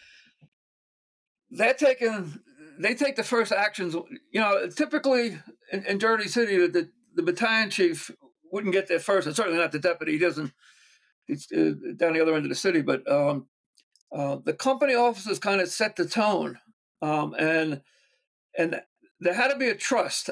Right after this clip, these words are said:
And I think, I think that's why the, the, the places that I worked worked so well. There was a trust among, among us. I could trust them for what they were doing.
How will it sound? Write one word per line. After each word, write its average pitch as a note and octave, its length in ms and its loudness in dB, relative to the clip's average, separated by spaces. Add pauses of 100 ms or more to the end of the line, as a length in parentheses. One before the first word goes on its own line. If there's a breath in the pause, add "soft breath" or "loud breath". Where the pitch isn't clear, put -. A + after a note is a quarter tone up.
And F3 120 2
I F3+ 100 2
think, B3+ 300 0 (600 soft breath)
I F#3 60 0
think C#4 180 0
that's B3 220 -2
why G#3+ 380 4
the, G3 520 -4
the, G3 140 -4
the - 160 -8
places A3+ 440 -2
that G3+ 160 0
I F3 100 4
worked F#3 460 0 (1080)
worked G#3+ 260 -2
so G3+ 220 2
well. F3+ 440 2 (100)
There F3 220 2
was E3+ 140 4
a D#3+ 80 2
trust - 380 0
among, D#3+ 440 -2
among F3 300 0
us. - 260 -8 (320)
I F#3+ 100 0
could A#3 160 -6
trust - 320 0
them A#3 160 0
for G3 100 -6
what G3+ 160 0
they G3 100 2
were F#3 140 4
doing. G3 500 2